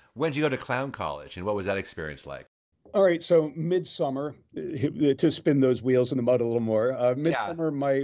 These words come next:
Speaker 2: juggling partner got accepted into clown college, and I had applied the same year, uh, but I didn't hear anything. So he was going to bail in the middle of a contract,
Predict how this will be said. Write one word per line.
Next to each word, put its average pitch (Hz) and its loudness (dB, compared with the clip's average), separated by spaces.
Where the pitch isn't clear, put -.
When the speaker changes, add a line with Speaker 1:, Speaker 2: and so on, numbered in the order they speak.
Speaker 2:
juggling 180 2
partner 123 -2
got 123 -2
accepted 131 -4
into 139 2
clown 160 2
college, 120 0
and 131 2
I 143 4
had 160 2
applied 147 -2
the 135 -6
same 113 -6
year, 123 -2
uh, 127 -2
but 110 0
I 120 4
didn't 117 -4
hear 147 -2
anything. 104 -8
So 131 4
he 127 2
was 185 0
going 151 0
to 139 -2
bail 135 2
in 120 -4
the 113 -4
middle 120 -2
of 98 -8
a 98 -12
contract, 113 -6